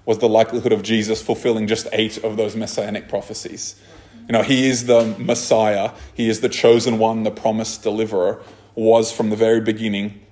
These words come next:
and continues to be today. You know, when you think about all the people that were born, I think it was one in, I don't know, three hundred thousand that, um,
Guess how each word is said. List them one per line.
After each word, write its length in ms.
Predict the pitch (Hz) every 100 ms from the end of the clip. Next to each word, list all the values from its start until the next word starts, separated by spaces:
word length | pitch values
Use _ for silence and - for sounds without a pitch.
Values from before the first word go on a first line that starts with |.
| -
and 200 | 104 110
continues 540 | - - 110 107 101
to 120 | - 104
be 400 | 104 92 98 - _ _ _ -
today. 480 | 107 98 90 82 - - _ _ - _ _ _ _ - - - - - - - - - _ _ _ _ _
You 80 | 113
know, 60 | 107
when 120 | 117
you 40 |
think 180 | 120 156
about 180 | 139 113
all 120 | 123
the 100 | 117
people 280 | 110 120 120
that 120 | 113 113
were 100 | 107
born, 500 | 113 110 107 101 -
I 60 | 113
think 140 | 139
it 40 | 120
was 200 | 110 - - -
one 380 | 123 131 143
in, 440 | 123 110 104 98 - _ _ _ -
I 80 |
don't 80 | 107
know, 40 | 104
three 300 | - 139 127
hundred 360 | 139 120 107
thousand 680 | - 120 113 113 104 92 101 - - - _
that, 360 | 110 110 101 -
um, 540 | 104 98 98 98 -